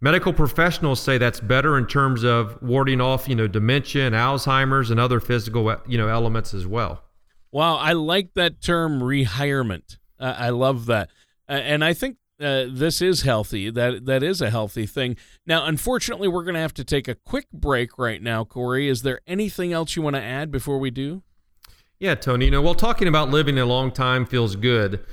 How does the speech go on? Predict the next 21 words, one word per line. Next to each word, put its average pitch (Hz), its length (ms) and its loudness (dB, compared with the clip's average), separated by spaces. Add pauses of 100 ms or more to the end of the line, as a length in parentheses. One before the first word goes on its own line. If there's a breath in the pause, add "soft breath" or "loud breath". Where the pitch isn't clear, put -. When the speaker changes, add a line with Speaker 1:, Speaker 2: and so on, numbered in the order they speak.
(180 loud breath)
Speaker 1:
there 131 140 2
are 160 80 2
some 214 260 -2
practical 160 560 0
issues 123 340 0
you 113 100 0
need 120 200 2
to 110 140 2
address 110 480 2
to - 100 -2
ensure 113 320 0
you 123 160 2
have 117 120 2
the 110 80 -2
retirement 120 580 2
you 117 80 -2
desire 110 500 2
with 101 140 -2
those 104 240 0
extra 101 340 -4
years. 92 480 -2